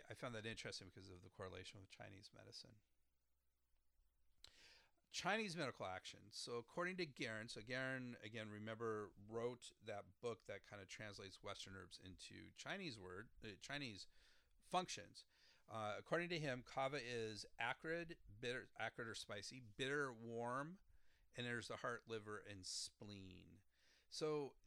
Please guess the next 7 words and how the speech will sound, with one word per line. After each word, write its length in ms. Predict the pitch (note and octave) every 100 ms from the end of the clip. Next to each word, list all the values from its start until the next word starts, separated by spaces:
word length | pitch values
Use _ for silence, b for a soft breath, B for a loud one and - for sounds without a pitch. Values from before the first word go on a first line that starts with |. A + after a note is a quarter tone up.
| C3
there's 220 | D#3 C#3+
another 560 | D3 D3+ D3+ F3+ G#3 F3+
book, 220 | D3 -
an 100 | A2 - -
older 460 | - E3+ F3+ E3+ C#3+
book, 340 | A#2+ G#2 G2+ - - _ G#2+ G#2+
that 300 | A2+ A2